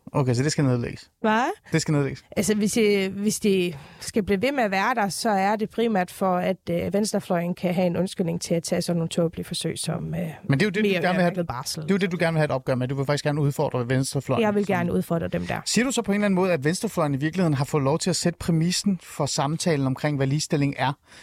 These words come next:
Speaker 1: og dermed har de kørt med, øh, både løsningerne, men også, øh, fokuset?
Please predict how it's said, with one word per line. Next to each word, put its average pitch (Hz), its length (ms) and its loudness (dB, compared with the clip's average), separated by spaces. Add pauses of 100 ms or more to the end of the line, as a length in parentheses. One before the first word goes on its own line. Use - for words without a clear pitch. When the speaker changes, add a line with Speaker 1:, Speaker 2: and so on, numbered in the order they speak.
(120)
Speaker 1:
og 139 120 -2
dermed 165 320 2
har 147 100 0
de 143 420 -2
kørt - 400 -2 (160)
med, 139 540 2 (100)
øh, 123 120 -2
både 151 160 2
løsningerne, 160 720 0
men 147 160 2
også, 151 360 0 (360)
øh, 151 120 2
fokuset? 156 640 0